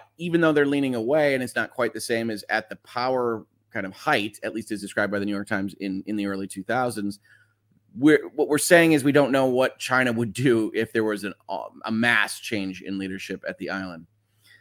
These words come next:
"An unstable Fiji is bad for the region because it creates an opportunity for China to exert its influence,"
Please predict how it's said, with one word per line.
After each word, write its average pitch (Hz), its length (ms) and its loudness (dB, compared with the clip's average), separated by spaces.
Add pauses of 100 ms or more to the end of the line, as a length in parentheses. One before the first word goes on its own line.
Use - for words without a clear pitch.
(200)
"An 139 140 4
unstable 180 480 6
Fiji 143 360 2
is 131 120 4
bad 120 280 6
for - 60 -8
the 104 100 0
region 123 380 0
because 139 220 0
it 123 80 -2
creates 123 340 -2
an 110 80 -4
opportunity 147 640 -2
for 156 120 -2
China 127 300 -2
to 117 160 -6
exert 113 400 0
its - 240 -6
influence," 139 800 0